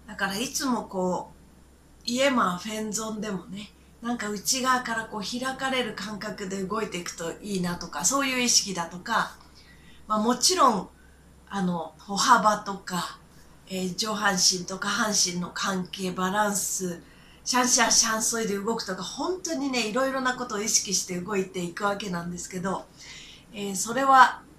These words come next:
回数重ねてやっぱりやっていくうちに、まあ、私がいつも言ってるんですけど、生徒さんにいろんなことをお伝えしている、そのいろんなことをお伝えしている中で、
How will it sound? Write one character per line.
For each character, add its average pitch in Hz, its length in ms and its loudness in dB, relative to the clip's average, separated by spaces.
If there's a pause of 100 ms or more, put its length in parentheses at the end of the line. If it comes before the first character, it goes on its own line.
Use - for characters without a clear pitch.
(380)
回 320 220 6
数 349 260 2
重 277 320 0
ね 285 160 -2
て 285 160 -4
や 262 120 6
っ 254 120 0
ぱ 269 60 -4
り 220 120 -6
や 214 220 4
っ - 20 -20
て 262 120 -8
い - 80 -6
く 254 100 -4
う 247 80 -2
ち 254 220 -2
に、 277 340 -6 (380)
ま 240 80 2
あ、 - 20 6
私 285 340 2
が 254 220 0 (340)
い - 120 -6
つ 311 120 -2
も 220 100 -2 (580)
言 220 100 -10
っ - 40 -10
て 269 140 -4
る 254 80 0
ん 233 40 2
で 185 80 0
す - 80 -6
け 202 80 -8
ど、 196 100 -6
生 294 200 2
徒 233 100 -4
さ 190 160 0
ん 185 60 -4
に 202 100 -4
い 208 40 -4
ろ 269 120 -2
ん - 20 0
な 320 100 0
こ 339 100 -2
と 294 140 0
を - 20 4
お 226 40 2
伝 220 320 2
え - 20 0
し 214 120 -2
て 214 60 -4
い 196 40 -2
る、 202 60 -4
そ 247 160 -2
の 233 320 0
い 233 80 -6
ろ 311 160 0
ん 349 80 -6
な 359 100 0
こ 359 140 0
と 330 140 -2
を - 20 2
お - 40 2
伝 294 340 2
え - 20 2
し - 80 0
て 294 80 -4
い - 20 -2
る 277 100 -2
中 294 360 2
で、 262 340 0